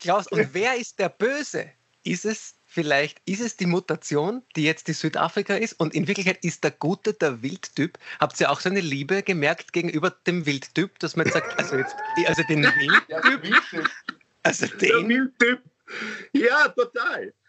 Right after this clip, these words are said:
Speaker 3: Die
Speaker 1: Ich mag den
Speaker 3: Engländer und die
Speaker 1: Wildtyp jetzt viel mehr als im
Speaker 3: Südafrikaner
Speaker 1: März
Speaker 3: sind ja
Speaker 1: zweitausendzwanzig. Ich, ich
Speaker 3: Ja.
Speaker 1: mag ihn richtig.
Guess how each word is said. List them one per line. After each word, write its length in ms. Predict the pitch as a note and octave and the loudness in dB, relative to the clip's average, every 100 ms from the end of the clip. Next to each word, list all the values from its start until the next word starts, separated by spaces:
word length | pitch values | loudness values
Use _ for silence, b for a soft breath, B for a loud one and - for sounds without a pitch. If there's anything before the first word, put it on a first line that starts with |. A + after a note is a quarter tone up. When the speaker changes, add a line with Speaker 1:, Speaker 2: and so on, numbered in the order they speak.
| _ - | _ -2
Speaker 3:
Die 40 | |
Speaker 1:
Ich 140 | F3+ | 0
mag 240 | F3 G3+ C#4 | 2 2 2
den 180 | G#4+ B3 | 0 0
Speaker 3:
Engländer 120 | C4+ | 0
und 80 | C#4+ | -2
die 100 | G#3+ | -2
Speaker 1:
Wildtyp 120 | A#3+ | 0
jetzt 280 | A3+ G3+ E3+ | 0 0 0
viel 180 | B3+ C#4 | 2 4
mehr 220 | A#3 A#3+ | 4 4
als 220 | A#3 A3 | 2 0
im 80 | G#3+ | 0
Speaker 3:
Südafrikaner 200 | F#3+ A#3+ | 2 2
Speaker 1:
März 80 | - | 0
Speaker 3:
sind 100 | - | 0
ja 60 | |
Speaker 1:
zweitausendzwanzig. 760 | G3+ F#3 F3 G3+ E4 - C3 - _ _ _ _ - | 0 -2 0 0 0 -2 -10 -12 _ _ _ _ -12
Ich, 180 | C3+ - | -10 -6
ich 60 | - | 0
Speaker 3:
Ja. 180 | G3 B3+ | 0 0
Speaker 1:
mag 340 | E3+ G3 D4+ - | 2 4 2 -2
ihn 180 | G#3 E3 | -2 0
richtig. 440 | D#3 - C#3+ C#3 | -2 -4 -8 -10